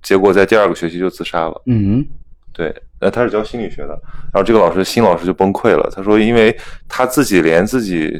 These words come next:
Speaker 1: 的学生，呃，出现了这么严重的心理危机，他都没有，
Speaker 2: 没察觉到。
Speaker 1: 对，没有察觉到，然后也没有给他到任何帮助，因为他看起来就是那么人畜无害。我们身边就有很多这样的人，他内心已经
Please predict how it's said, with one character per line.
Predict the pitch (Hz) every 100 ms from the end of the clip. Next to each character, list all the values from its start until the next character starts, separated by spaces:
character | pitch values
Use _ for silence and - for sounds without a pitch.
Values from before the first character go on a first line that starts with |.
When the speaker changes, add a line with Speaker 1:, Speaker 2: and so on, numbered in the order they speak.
| -
Speaker 1:
的 | 90
学 | - - 85
生， | 107 127 123 127 - - -
呃， | -
出 | 90 -
现 | 120
了 | 98
这 | 120
么 | 104
严 | 85
重 | 90
的 | 98
心 | 90 107
理 | 95
危 | 85 90
机， | - 95 95 -
他 | 101
都 | 104
没 |
有， |
Speaker 2:
没 |
察 | 95 92
觉 | 101
到。 | 98 -
Speaker 1:
对， | 95
没 | 95
有 | 98
察 | - 87
觉 | 87
到， | 95 80 - - - -
然 | 95
后 | 120 113
也 | 90 90
没 | 107
有 | 131
给 | 92
他 | 87
到 | 110
任 | 104
何 | 107
帮 | 101 104 117
助， | 113
因 | 101
为 |
他 | 110
看 | 127 147
起 | 117
来 | 107
就 |
是 | 123
那 | 117
么 | 107
人 | 87
畜 | 101 - 101
无 | 90
害。 | - 87
我 | 85
们 |
身 | 92
边 | 143 170
就 | 175 147
有 | - 113
很 | 98
多 | 98
这 | 135
样 | 101
的 | 82
人， | - - - - -
他 | 127 135 - - -
内 | 147 131
心 | - 131
已 | 113
经 | - 143 113